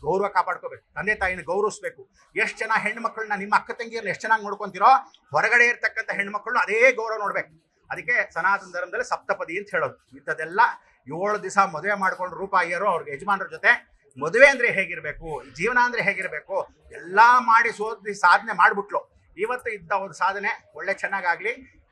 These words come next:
ಆಮೇಲೆ ಪೈರಸಿ ಇಲ್ಲದೆ ಯಾವ ಕಾರಣಕ್ಕೂ ಪಿಕ್ಚರ್ಗಳನ್ನ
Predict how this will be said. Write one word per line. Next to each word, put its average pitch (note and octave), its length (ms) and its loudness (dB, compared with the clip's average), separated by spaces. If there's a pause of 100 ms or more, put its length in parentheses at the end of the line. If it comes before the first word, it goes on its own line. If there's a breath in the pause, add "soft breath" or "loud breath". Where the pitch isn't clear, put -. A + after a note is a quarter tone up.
ಆಮೇಲೆ G3 220 -4
ಪೈರಸಿ A#3+ 480 0
ಇಲ್ಲದೆ A3 640 -2
ಯಾವ F#3+ 180 8
ಕಾರಣಕ್ಕೂ G#3 480 2
ಪಿಕ್ಚರ್ಗಳನ್ನ G3+ 560 -4